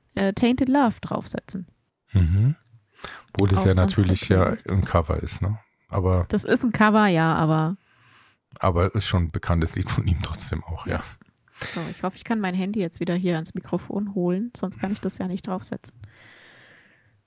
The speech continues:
Speaker 1: Ähm, Tainted Love, da ist er schon, der kommt jetzt drauf. Jawohl.
Speaker 2: Sehr schön.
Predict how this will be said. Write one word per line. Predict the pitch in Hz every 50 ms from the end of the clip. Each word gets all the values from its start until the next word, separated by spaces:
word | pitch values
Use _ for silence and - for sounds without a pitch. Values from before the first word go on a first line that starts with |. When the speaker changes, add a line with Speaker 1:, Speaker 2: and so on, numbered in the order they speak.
| _ _ - _ _
Speaker 1:
Ähm, | - 208 220 226 226 226 220 220 214 214 208 208 208 208 - - - - - - - - - - - _ _ _ _ - - _ _ _ _ _ _ -
Tainted | - - - - 214 - _ _ _ _ 311 302 - _ _ - - - - 233 - _ _ _ - - - - - - _ _ _ _ _ _ _ _ _ _ _ _ _ _ _ _ _ _ _ _ _ _ -
Love, | 247 - - - - -
da | - 262 285 -
ist | - 190 -
er | 190 185
schon, | 175 - - 196 196 196 190 190 190 190
der | 190 208 233
kommt | - - 214 202 - -
jetzt | - - - -
drauf. | - - - - - - - - - _
Jawohl. | - - 277 285 226 170 160 170 175 175 202 _ _ _ _ _ _ _ - _ _ _ _ _ _ _ - _ _ _ _ - -
Speaker 2:
Sehr | 92 90 90 92 87
schön. | - 90 87 87 87 90 90 90 90 92 90 85